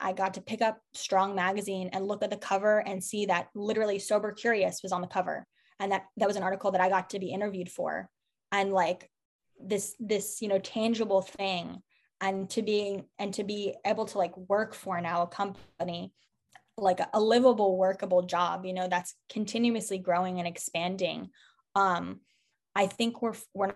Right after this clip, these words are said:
not just, like, a ripple effect. Like, I'm, I'm a fucking tsunami. Like, I'm coming for big alcohol. Like, that's just how I feel about it. Like,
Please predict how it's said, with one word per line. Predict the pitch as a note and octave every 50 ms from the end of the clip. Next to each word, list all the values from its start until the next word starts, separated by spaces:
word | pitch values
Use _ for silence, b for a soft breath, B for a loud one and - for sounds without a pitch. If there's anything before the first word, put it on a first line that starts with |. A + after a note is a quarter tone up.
| - -
not | G3 G#3+ B3
just, | B3 C#4+ C4+ C4+ B3+
like, | G#3+ G3 - -
a | G3 F3+
ripple | F3+ F#3 F3+ - F#3 F3+
effect. | F3+ - F3 E3 F3 - F#3+
Like, | F#3 F3+ - -
I'm, | F3+ F#3 G3 G#3+ A3+ A#3 - -
I'm | G#3+ G3+ A3+
a | B3
fucking | A#3+ - G3+ F#3+ F#3 - F#3 F3+ F#3
tsunami. | F3+ - F3 E3+ D#3 D3 D#3+ - - - - -
Like, | E3+ F#3+ F#3 -
I'm | E3+ F3 F3+ F#3+ G#3+
coming | G#3 - - - F#3+ F#3 G3 G3+ G3+ G3+ G3+ G3 G3 G3+ G#3 b b b b b
for | - - - G3+ F#3+ F#3+ F3+ F3+ F#3
big | F#3 F#3+ F#3 F3 F3
alcohol. | D#3+ E3 F3 F3+ - - E3 E3+ F3
Like, | F3 F3+ F#3
that's | - F3+ G3 -
just | B3+ C4+ C4+ -
how | B3 A3+
I | A3 G#3+
feel | G#3+ E3+ D#3+ F#3+ F#3+
about | F3 D#3+ D#3 E3 E3+
it. | D3+
Like, | E3+ F3 F3 F3+